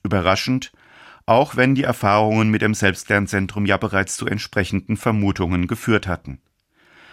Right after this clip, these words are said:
Es lassen sich deutliche Unterschiede in der Behaltensleistung bezüglich fremder Vokabeln feststellen.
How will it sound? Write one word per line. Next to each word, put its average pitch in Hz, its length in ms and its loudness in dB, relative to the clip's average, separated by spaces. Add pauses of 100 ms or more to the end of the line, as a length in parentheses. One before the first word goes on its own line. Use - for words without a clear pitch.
(260)
Es - 160 -10
lassen 117 280 2
sich - 320 -4
deutliche 143 480 0
Unterschiede 117 600 0
in - 120 -2
der 107 100 2
Behaltensleistung 101 1040 0 (320)
bezüglich 107 640 0
fremder 98 480 0
Vokabeln 90 800 0
feststellen. 80 800 -4